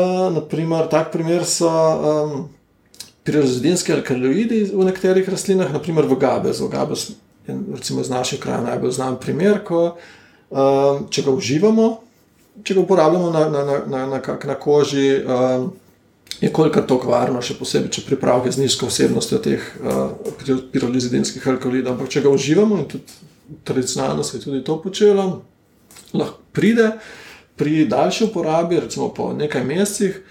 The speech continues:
do zastrupitev, do, na primer, odpovedi, eh, jeter.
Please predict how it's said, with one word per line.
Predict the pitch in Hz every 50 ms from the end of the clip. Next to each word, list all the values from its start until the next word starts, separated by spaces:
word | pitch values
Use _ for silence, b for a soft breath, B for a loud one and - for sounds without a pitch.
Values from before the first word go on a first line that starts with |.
| B B B B
do | B - 143 156 170 180 180 180 175 170 - - - - _ _ _
zastrupitev, | 202 180 143 135 131 - - 135 131 - 143 131 113 - 117 113 110
do, | 120 135 135 131 127 127
na | 120 113
primer, | - - 139 127 123 123
odpovedi, | 120 - - - 120 120 120 123 123 123 127 127 127 127 127 -
eh, | - 139 135 131 127 120
jeter. | 117 127 120 110 - - -